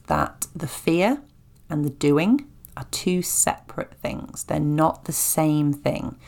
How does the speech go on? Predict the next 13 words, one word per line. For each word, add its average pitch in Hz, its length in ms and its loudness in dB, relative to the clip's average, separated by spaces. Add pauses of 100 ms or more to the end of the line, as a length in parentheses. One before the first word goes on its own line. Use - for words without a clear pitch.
(260)
You 143 100 -10
can't - 400 0
deal 190 260 4
with 160 180 -2
them 139 220 2
as - 160 -4
one 139 280 2
big 143 220 -2
thing. - 320 -6 (1400)
Deal 156 200 6
with 165 140 4
them 185 140 0
separately. - 560 -6